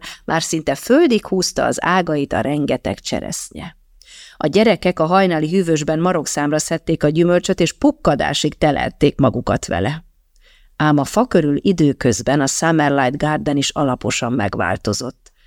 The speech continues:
Harriet minden reggel boldogan lépett ki erre a kis földdarabra, amelyen az évek során formára vágott minden buxusfát, tavasszal talajtakaróval vonta be az ágyásokat, nyáron pedig bambuszrudakkal támasztotta meg a növekvő cserjéket.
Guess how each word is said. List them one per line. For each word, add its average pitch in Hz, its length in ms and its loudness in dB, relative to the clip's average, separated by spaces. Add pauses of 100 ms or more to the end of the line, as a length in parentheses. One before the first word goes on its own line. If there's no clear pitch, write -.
(200)
Harriet 208 560 4
minden 247 300 4
reggel 180 320 2
boldogan 165 500 2
lépett 160 360 -2
ki 156 160 0
erre 160 240 0
a 156 40 -2
kis 156 240 -4
földdarabra, 160 760 -2 (340)
amelyen 175 380 0
az 170 160 -2
évek 247 320 2
során 175 380 0
formára 226 600 2
vágott 160 440 -2
minden 208 480 4
buxusfát, 147 800 -4 (240)
tavasszal 165 520 0
talajtakaróval 170 1040 0
vonta 175 340 0
be 175 160 0
az 180 140 -2
ágyásokat, 180 840 -2 (280)
nyáron 208 460 2
pedig 185 280 2
bambuszrudakkal 196 1040 2
támasztotta 156 720 0
meg 127 180 0
a 127 60 0
növekvő 151 560 0
cserjéket. - 880 -6